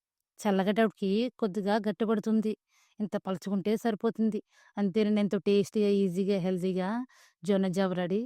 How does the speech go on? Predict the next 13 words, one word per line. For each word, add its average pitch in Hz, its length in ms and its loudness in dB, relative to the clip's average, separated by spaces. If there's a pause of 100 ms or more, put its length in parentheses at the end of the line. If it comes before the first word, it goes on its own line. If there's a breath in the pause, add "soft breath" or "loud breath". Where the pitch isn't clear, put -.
(140)
మీకు 208 180 -6
ఎవరికైనా 190 300 -2
నచ్చితే 185 340 -6
ఒకసారి 208 260 -2
ట్రై 190 180 0
చేయండి. 190 340 -2 (360 loud breath)
అలాగే 190 280 0
వీడియో 185 220 -2
పైన 190 180 -4
ఒపీనియన్ని 185 460 -4 (100)
కామెంట్ 196 380 -2
సెక్షన్‌లో 202 300 -8
తెలియజేయండి. 220 560 0